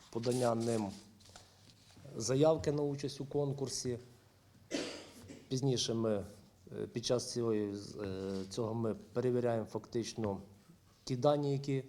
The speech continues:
людина подала. У випадку, якщо людина подала недостовірні дані, однозначно людина ця не може приймати участь у конкурсі. В подальшому вже проводиться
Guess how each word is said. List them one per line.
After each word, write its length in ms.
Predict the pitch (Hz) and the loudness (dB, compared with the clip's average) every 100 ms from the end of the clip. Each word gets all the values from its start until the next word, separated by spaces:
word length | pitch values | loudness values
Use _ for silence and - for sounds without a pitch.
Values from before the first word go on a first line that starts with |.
| 135 | -6
людина 340 | 127 123 123 | -4 -2 -2
подала. 540 | 120 127 123 123 123 120 - - _ - - - - _ | -2 -2 0 2 2 -2 -10 -20 _ -20 -20 -20 -20 _
У 80 | - | -2
випадку, 440 | 120 120 120 - 113 | 2 2 0 -2 -4
якщо 260 | 104 - | -2 -4
людина 260 | 113 113 113 | -2 0 -2
подала 400 | - 110 110 110 | -2 0 0 2
недостовірні 680 | 107 107 - 120 127 117 104 | 0 -2 -4 -2 -2 0 0
дані, 280 | 117 117 | 0 0
однозначно 580 | 101 98 98 110 107 - | -2 -2 -2 -2 -4 -6
людина 300 | 98 101 101 | -4 -4 -4
ця 160 | 95 98 | -6 -6
не 140 | 95 | -4
може 420 | 101 110 107 113 110 - - - - - - | -2 -2 -2 -4 -6 -16 -20 -20 -20 -20 -10
приймати 480 | - 107 110 107 - | -4 0 -2 -2 -4
участь 360 | 113 107 107 - | -4 -4 -6 -6
у 60 | |
конкурсі. 680 | 104 107 104 95 104 - 101 95 - - - - - | -4 -4 -4 -6 -6 -4 -6 -8 -16 -20 -20 -20 -12
В 40 | |
подальшому 480 | - 135 135 127 117 120 | 0 2 4 2 -2 -2
вже 180 | 113 | -2
проводиться 540 | 107 113 107 98 98 | 0 0 0 0 -4